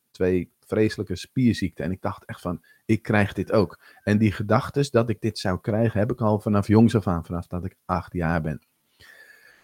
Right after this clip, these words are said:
En ik besefte daardoor mede, ehm, nog meer eigenlijk dat het leven is eindig. En ergens, ja, komt er een eind aan. En het kan sneller zijn dan dat je zou willen.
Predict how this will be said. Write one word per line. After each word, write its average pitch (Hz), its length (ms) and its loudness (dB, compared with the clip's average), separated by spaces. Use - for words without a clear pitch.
En 113 340 6
ik 120 160 -2
besefte - 560 -2
daardoor 107 420 4
mede, 113 680 4
ehm, 92 640 -4
nog 123 580 6
meer 123 400 6
eigenlijk 95 500 -4
dat - 280 -6
het - 180 -6
leven 127 420 4
is - 260 -2
eindig. 117 600 -2
En 95 600 -2
ergens, 131 680 -6
ja, - 220 -4
komt 135 260 4
er 95 80 2
een 85 100 -2
eind 127 300 2
aan. 92 160 -2
En 113 80 0
het 117 140 0
kan 110 200 0
sneller 123 320 0
zijn 107 200 2
dan 107 120 4
dat 101 180 0
je 107 60 -2
zou 101 240 2
willen. 110 320 4